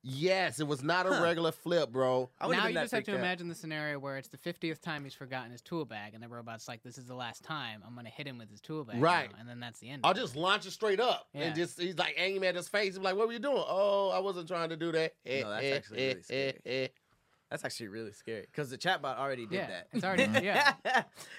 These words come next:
Speaker 2: So you got the, the, the robot that, I mean,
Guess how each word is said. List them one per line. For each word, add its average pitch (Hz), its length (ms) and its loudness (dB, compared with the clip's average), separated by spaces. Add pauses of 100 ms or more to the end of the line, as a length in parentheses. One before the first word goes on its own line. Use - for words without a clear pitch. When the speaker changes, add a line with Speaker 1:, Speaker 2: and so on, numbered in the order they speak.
Speaker 2:
So - 680 2 (320)
you 185 120 -6
got 190 200 4
the, 160 260 -4
the, 151 180 0
the 139 120 -2
robot 165 500 4
that, 135 340 -2
I 165 60 0
mean, 165 280 0